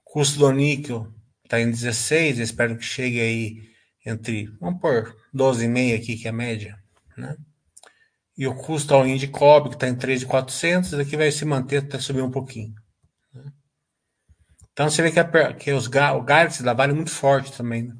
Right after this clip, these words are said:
Além do resultado, o guidance é muito forte. É, aliado a isso, né, a gente vê aqui, ó,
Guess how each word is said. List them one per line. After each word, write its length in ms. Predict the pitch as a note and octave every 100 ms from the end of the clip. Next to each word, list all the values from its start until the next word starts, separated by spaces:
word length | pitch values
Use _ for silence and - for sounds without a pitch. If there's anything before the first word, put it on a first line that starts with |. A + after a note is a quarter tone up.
| - _ -
Além 140 | A#2 C#3
do 80 |
resultado, 580 | C#3 C3+ B2 - C3+ D3
o 60 | C#3
guidance 320 | B2 B2+ B2+
é 40 |
muito 160 | B2+ B2+
forte. 540 | - A2+ G#2+ G#2+ G#2+ _ _ _ _ _ _ _ _ _ _ _ _ _ _ _ _ _ _ _ _ _ _ _ _ _ _ _ _ _ _ _ _ _ _ _ _ - - _ _ _ _ _ _ _ -
É, 460 | C3+ C3+ - - _ _ _ _ _ _ _ -
aliado 380 | C3+ C#3+ E3+ E3
a 60 | D3+
isso, 400 | F#3+ F#3 - B2
né, 280 | C#3 F3 F3 - _ - _ _ _ _ _ _ _ _ _ _ _ _
a 100 | B2+
gente 260 | C3+ C3+ C3+
vê 140 | C#3
aqui, 240 | C3 C3
ó, 240 | A#2+ G#2+